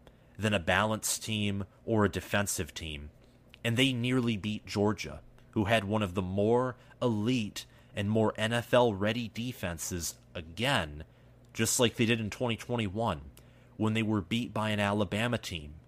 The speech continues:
that was crushed by an Alabama team in the S E C championship game that was more offensively talented,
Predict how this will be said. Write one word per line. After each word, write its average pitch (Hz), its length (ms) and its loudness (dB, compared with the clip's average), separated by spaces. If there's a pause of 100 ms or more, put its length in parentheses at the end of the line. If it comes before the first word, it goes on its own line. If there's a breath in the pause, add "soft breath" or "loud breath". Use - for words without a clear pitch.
(180)
that 107 180 2
was 90 360 -2 (240)
crushed - 720 0
by 101 160 4
an 98 100 2
Alabama 90 500 0
team 87 240 -6
in 82 60 -8
the 85 120 -6
S 87 180 -4
E 92 80 -8
C 85 200 -6
championship 92 720 -6
game 82 300 -6 (480 loud breath)
that 113 180 4
was 95 540 2
more 104 400 2
offensively 87 760 -2
talented, 82 720 -6